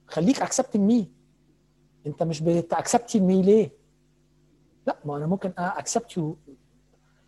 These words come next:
في حدود معينة، لكن بعد كده في حاجة اسمها حدودي النفسية.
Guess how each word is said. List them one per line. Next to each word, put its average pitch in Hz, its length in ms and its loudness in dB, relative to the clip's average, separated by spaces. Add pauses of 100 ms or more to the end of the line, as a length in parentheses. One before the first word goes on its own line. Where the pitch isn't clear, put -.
(120)
في 147 300 -6
حدود 190 320 0
معينة، 160 500 0 (380)
لكن 147 280 -6
بعد 135 200 -6
كده 196 200 -4
في 190 120 -8
حاجة 175 180 -8
اسمها 185 300 -6
حدودي 190 880 -4
النفسية. 196 840 -4